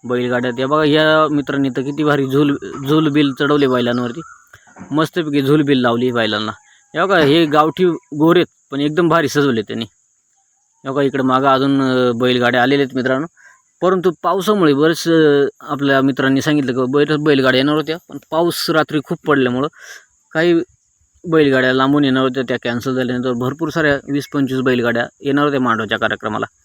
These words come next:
आणि गावाकडे मित्रांनो अजूनही ही परंपरा आहे, मांडवाच्या कार्यक्रमाला बैल, बैलगाडीमधून मांडव डाळे आणले जातात मित्रांनो, कारण गावाकडे अजूनही ही परंपरा आहे. बघा, झूलबिल, बैलाला गोंडे सजून बिजून आणि मांडवाचे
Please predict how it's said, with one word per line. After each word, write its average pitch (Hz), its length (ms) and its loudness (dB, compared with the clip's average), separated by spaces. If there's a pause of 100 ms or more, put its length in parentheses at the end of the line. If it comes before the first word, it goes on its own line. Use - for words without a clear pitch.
(360)
आणि 131 140 -6
गावाकडे 151 460 2
मित्रांनो 156 360 0
अजूनही 147 420 2
ही 151 60 -2
परंपरा 123 480 -2
आहे, 131 140 0
मांडवाच्या 120 460 -2
कार्यक्रमाला 120 480 -2
बैल, 117 400 -2 (680)
बैलगाडीमधून 127 680 2 (320)
मांडव 131 320 0
डाळे 131 300 2
आणले 110 240 -2
जातात 110 300 -6
मित्रांनो, 113 560 -6
कारण 147 180 0
गावाकडे 131 380 2
अजूनही 135 240 2
ही 131 60 0
परंपरा 120 380 -2
आहे. 120 80 -2
बघा, 127 160 -2 (760)
झूलबिल, 135 500 0 (380)
बैलाला 127 360 2
गोंडे 131 400 0
सजून 135 320 0
बिजून 127 320 -2 (480)
आणि 131 300 -4 (300)
मांडवाचे 143 520 0